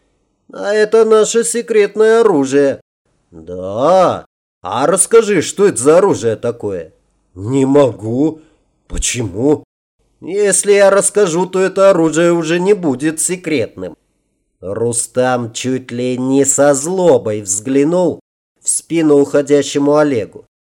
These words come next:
Едва удержался, чтобы не сплюнуть на палубу. Монах будет недоволен. Он обязательно спросит о тех штуках, что на бортах варяга выпирают. И ведь что ему ответить?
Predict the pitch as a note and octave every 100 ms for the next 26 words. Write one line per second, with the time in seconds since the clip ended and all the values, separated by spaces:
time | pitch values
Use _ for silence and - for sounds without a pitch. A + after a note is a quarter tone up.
0 | G2+ C3+ E3+ G#3 G#3 F3+ G3 G3+ E3 E3
1 | A2+ - A2+ G#2+ - A#2+ A#2+ C3 C#3+ C#3
2 | - F3+ F#3 D3 C#3 C#3 D#3+ D3 G#2+ F2
3 | E2+ E2+ - _ _ _ _ _ _ -
4 | D3 D#3+ D#3+ D#3+ D#3 D3+ E3 D3 E3 D#3+
5 | D#3+ D#3+ E3+ C3+ A#2+ A#2+ G2+ - _ _
6 | _ - A2+ D3 D#3 F3 D#3+ A#2+ C3 C3
7 | D3+ D3+ C3 - - C#3 C3 A#2 A#2 B2+
8 | C3+ C3 - - F#3 F3+ A#2 G#2 - -
9 | C3 C3+ C3+ D3 C#3+ D3+ - D#3+ F3+ D3
10 | A2 A2 A2+ - C#3+ C3 G2 F2+ - F2
11 | F#2+ B2 C#3 C#3 D#3+ D#3 - - F#3 G#3
12 | C#3+ D#3+ F3 F#3+ G3 - - - _